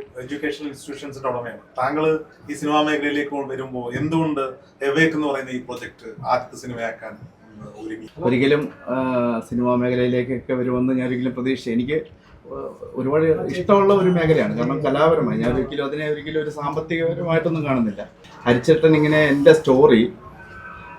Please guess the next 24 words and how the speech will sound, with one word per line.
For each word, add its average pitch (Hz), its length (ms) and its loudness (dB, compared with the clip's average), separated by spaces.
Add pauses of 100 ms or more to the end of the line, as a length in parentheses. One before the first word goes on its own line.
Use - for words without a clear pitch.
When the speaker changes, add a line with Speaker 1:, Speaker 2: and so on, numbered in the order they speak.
Speaker 2:
ഏ, 123 140 6
നമ്മുടെ 131 280 4
ഇവിടെയുള്ള 135 480 8
ഒരു, 139 300 2 (320)
ആ, 131 180 8
എൽദോ 131 460 8
എന്ന് 151 120 4
പറയുന്നൊരു 139 540 2 (280)
പ്രൊഡക്ഷൻ 131 280 -2
എക്സിക്യൂട്ടീവിനോട് 135 560 4
സംസാരിക്കുകയും, 113 680 6 (580)
അപ്പം 120 240 4 (340)
എൽദോ 120 360 10
ചേട്ടൻ, 147 640 0
ആ, 127 760 2
ഇതേപോലെ, 131 580 4 (540)
ആ, 120 60 8
നമ്മുടെ, 120 480 8 (400)
ആ, 120 240 2
അലക്സ് 123 240 6
സാറിനോട്, 131 420 6 (420)
ആ, 123 180 8
ഇതിനെക്കുറിച്ച് 123 500 6
പറയുകയും, 117 480 8